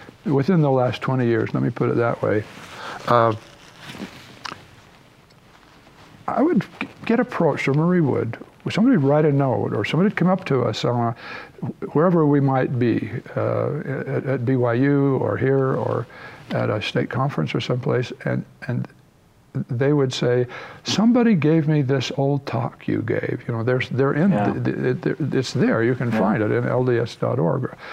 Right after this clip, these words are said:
Speaker 1: Uh, and, and what they would say is, "This helped me deal with some issues in my own life." And I, I've given enough talks over enough years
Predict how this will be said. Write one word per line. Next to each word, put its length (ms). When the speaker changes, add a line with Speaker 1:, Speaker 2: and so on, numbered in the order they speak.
Speaker 1:
Uh, 380
and, 220
and 180
what 140
they 120
would 140
say 280
is, 200
"This 220
helped 360
me 160
deal 520
with 120
some 220
issues 360
in 140
my 140
own 260
life." 380
And 340
I, 40
I've 160
given 240
enough 260
talks 380
over 240
enough 260
years 480